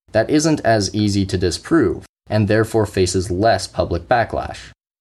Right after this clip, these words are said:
It doesn't hurt that they're also getting a discount. By putting the initiative in place, this clothing company suggests that you're doing a good thing by shopping at their store. And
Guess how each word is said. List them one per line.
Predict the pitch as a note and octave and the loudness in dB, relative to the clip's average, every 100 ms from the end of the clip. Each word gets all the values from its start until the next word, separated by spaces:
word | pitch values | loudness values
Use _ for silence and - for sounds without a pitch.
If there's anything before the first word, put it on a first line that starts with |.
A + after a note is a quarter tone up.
| _ _ _ - | _ _ _ -8
It | G#2+ | -2
doesn't | A2 F#2+ - - | 0 0 -2 -2
hurt | C3 G#2 F#2+ - - | 2 2 0 -4 -2
that | F#2 E2+ - - - | 2 0 -2 -14 -2
they're | F#2+ | 2
also | F2+ F2 F2 | 2 0 -2
getting | F2 E2 | -2 -2
a | E2 | -2
discount. | A2 G2 - - - - _ _ | 0 -2 -4 -12 -14 -20 _ _
By | A#2 A2+ | 0 0
putting | - D#3+ E3+ | 2 2 2
the | D3+ C3 | 2 2
initiative | A2 A2+ A2+ G#2+ F#2+ | 2 2 2 0 0
in | F2+ D#2 | -4 -2
place, | C#3+ D3 G#2 - - - | 0 2 2 -2 -10 -2
this | B2+ - | -2 -2
clothing | - C#3 D3+ D3+ | 0 0 2 -2
company | - G#2 G#2+ F#2+ | 0 0 2 0
suggests | - G2+ G#2+ G2+ - | 0 0 2 0 -2
that | F#2 | 0
you're | G2+ | 0
doing | G2 G2+ G2 F#2 | 2 2 2 0
a | |
good | F2+ F#2+ | 2 0
thing | E2+ - D3+ F#2+ E2+ | 0 0 2 2 0
by | E2+ | 0
shopping | - E2+ E2 F2 | 0 -2 0 -2
at | E2 | -2
their | E2+ - | -4 -6
store. | - - C#3+ - - - _ - | -4 0 0 -2 -10 -20 _ -4
And | C3 E3+ G#2+ A2 | 0 2 2 0